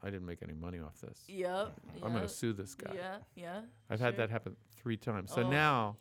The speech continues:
Speaker 2: oof.
Speaker 1: I just wanted French Lick.
Speaker 2: Yeah, <laughs> yeah.
Speaker 1: Anyway, next time we go through.
Speaker 2: Next time you go through.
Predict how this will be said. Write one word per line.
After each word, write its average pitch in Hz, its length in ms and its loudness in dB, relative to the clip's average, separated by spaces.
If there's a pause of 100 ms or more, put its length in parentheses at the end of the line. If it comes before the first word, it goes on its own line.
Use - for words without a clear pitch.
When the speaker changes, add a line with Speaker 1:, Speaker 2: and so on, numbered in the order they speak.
Speaker 2:
oof. 175 200 -10 (300)
Speaker 1:
I 143 100 6
just - 240 -6
wanted 170 180 -4 (140)
French - 300 -12 (100)
Lick. - 320 -8
Speaker 2:
Yeah, 254 460 10 (120)
<laughs> - 140 -12
yeah. 240 380 0 (640)
Speaker 1:
Anyway, 107 340 6 (380)
next 190 220 6
time 156 160 8
we 131 80 8
go 117 120 8
through. 92 280 0 (640)
Speaker 2:
Next 190 180 -4
time 202 180 0
you 220 120 0
go 220 160 0
through. 165 440 2